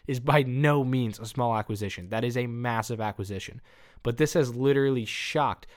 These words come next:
the entire, not only stock market world, but also the entire gaming industry. And you may be thinking that you don't really care about gaming, so how does this really affect you? But this really does affect the future of gaming, and not even the future of, of solely gaming, but kind of the future of the entertainment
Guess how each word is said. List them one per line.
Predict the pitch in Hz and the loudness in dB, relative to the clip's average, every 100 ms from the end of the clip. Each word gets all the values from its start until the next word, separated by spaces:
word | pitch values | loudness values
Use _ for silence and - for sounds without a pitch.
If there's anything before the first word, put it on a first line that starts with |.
| - - | -20 -4
the | 120 | -2
entire, | 120 117 135 131 113 | 0 4 4 4 4
not | 127 170 | 4 4
only | 202 190 | 4 0
stock | - - 139 156 | 0 4 4 4
market | 135 110 107 85 | 0 -2 -4 -6
world, | 98 101 - - - | -4 -6 -8 -20 -4
but | 127 | 4
also | 143 175 220 | 6 6 2
the | 202 | 2
entire | 180 - 165 160 | 0 2 2 2
gaming | 127 139 135 107 | 2 0 0 -2
industry. | 90 - - - - _ _ _ _ - | -4 -10 -16 -16 -16 _ _ _ _ -6
And | 131 | 0
you | 147 | 2
may | 165 | 4
be | 185 170 | 2 2
thinking | 131 127 123 | 0 -2 -2
that | 110 104 | -4 -2
you | 165 180 | 0 0
don't | 147 135 | 2 2
really | 127 127 120 | 2 -2 0
care | 127 110 | 0 0
about | 98 90 | -2 -6
gaming, | 98 92 90 | -10 -10 -12
so | 104 | -8
how | - 151 | -2 0
does | 127 | 0
this | 123 - | -2 -6
really | 110 101 | -6 -6
affect | 95 - 185 - | -8 -4 -4 -6
you? | 90 - - - - - | -16 -16 -20 -20 -20 -6
But | 127 | 0
this | 202 202 | 2 2
really | 165 185 147 | 4 4 4
does | 127 165 143 | 4 4 4
affect | 135 - 117 - | 0 -2 -4 -4
the | 117 | -8
future | - 135 123 131 | -4 -4 0 0
of | 120 113 | -2 0
gaming, | 120 117 117 117 | 0 0 -2 -4
and | 127 | -4
not | 160 208 | -2 -2
even | 190 165 | -2 0
the | 147 | -2
future | - 139 143 131 | 0 0 2 2
of, | 120 113 107 - - - | 4 2 -2 -14 -20 -8
of | 113 104 | -6 -4
solely | - 147 135 | 0 2 2
gaming, | 110 110 104 | -2 -4 -4
but | 104 113 | -6 -6
kind | - 214 | -2 0
of | 160 | 2
the | 143 | 0
future | - 151 131 135 | -2 -4 0 -2
of | 127 123 120 | 0 -4 -4
the | 131 | -6
entertainment | 127 139 135 - 123 120 | -2 0 0 -2 -4 -4